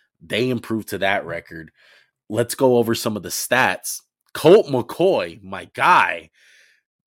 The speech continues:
Shout out to the Hook 'em Horns. <laughs> Shout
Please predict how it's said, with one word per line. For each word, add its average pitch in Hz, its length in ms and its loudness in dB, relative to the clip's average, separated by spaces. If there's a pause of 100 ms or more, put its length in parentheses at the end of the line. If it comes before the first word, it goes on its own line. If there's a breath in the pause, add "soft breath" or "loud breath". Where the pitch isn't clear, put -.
Shout - 600 0
out 180 240 0
to - 140 -8
the 117 160 -8
Hook 220 360 -4
'em 131 140 -4
Horns. 156 760 -2
<laughs> - 40 -16
Shout 196 240 -6